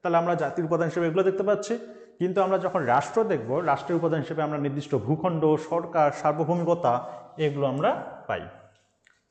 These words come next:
একই রকম জাতি হলো একটি মনস্তাত্ত্বিক বা ভাবগত ধারণা। জনসমষ্টির ঐক্যবদ্ধতার মানসিক অনুভূতিই হলো জাতি। আর অন্যদিকে রাষ্ট্র হলো নির্দিষ্ট ভূখণ্ডে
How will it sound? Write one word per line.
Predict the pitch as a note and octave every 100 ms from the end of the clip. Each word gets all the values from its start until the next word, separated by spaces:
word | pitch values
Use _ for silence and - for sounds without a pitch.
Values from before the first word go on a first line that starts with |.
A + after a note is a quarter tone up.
| - _ _ _ _ _ _ _ _ _ _ _ _ _ _ _ _ _ _ - - -
একই | F#3+ F#3+
রকম | A#3+ A#3+ A#3+ A#3+ - - - - -
জাতি | B2 D3 A#3+
হলো | A#3
একটি | A#3 G#3+
মনস্তাত্ত্বিক | C#3 F3 - G#3+ A3+
বা | G3+
ভাবগত | D#3 C3 C#3+ D#3+ F3 F3
ধারণা। | F3+ G3 G3+ A3+ - - - B2
জনসমষ্টির | C#3 F3 F3 G3 G3 G3+
ঐক্যবদ্ধতার | E3 D#3+ G3 F3+ F#3 F#3 F#3
মানসিক | D3+ D3+ D#3+ F#3+ E3+
অনুভূতিই | D3+ D3+ D#3 G#3+ F#3
হলো | G3+ B2 C#3+ - - - - - - -
জাতি। | B2 A2+ G#2+
আর | - C3+
অন্যদিকে | D#3+ F3+ F#3
রাষ্ট্র | D3+ C3 F#3+
হলো | F#3
নির্দিষ্ট | D3 D3 D#3+ F3+
ভূখণ্ডে | D3+ - F3 E3+ E3